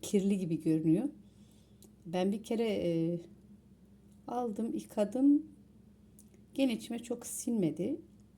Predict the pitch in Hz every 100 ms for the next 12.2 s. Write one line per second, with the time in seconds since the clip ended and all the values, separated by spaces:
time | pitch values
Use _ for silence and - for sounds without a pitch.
0 | - 240 196 165 165 190 202 - - 170
1 | 160 202 160 175 165 160 208 220 233 226
2 | 262 - - - - - - - - -
3 | 285 285 170 - 165 - - - 170 160
4 | 156 156 160 156 - 143 156 226 277 320
5 | - - - - - - - - 185 175
6 | 180 190 196 190 185 - 180 - - -
7 | - - - 180 175 175 151 170 160 175
8 | 175 - - 175 180 185 170 165 - -
9 | - - - 165 156 147 160 165 160 -
10 | - - - - - - - - - -
11 | - 214 196 185 165 165 160 165 165 160
12 | 147 -